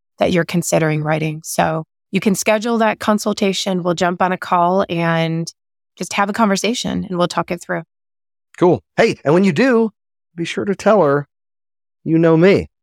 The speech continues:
Speaker 2: You heard about, you heard about them through Number Your Stories,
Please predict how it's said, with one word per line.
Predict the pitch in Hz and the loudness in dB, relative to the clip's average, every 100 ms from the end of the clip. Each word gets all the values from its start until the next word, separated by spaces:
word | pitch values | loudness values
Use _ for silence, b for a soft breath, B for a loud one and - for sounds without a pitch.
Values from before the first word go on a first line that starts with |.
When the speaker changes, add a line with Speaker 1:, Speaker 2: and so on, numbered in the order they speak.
| _ - | _ -2
Speaker 2:
You | 117 | 0
heard | 139 | 2
about, | 139 139 139 139 _ _ _ | 2 2 2 0 _ _ _
you | 117 | -2
heard | 135 | 0
about | 131 127 | 2 2
them | - 127 123 | 4 2 2
through | 120 120 117 | 0 2 2
Number | 113 117 113 | 2 2 2
Your | 110 | 0
Stories, | - 117 110 95 - | 0 2 4 2 -2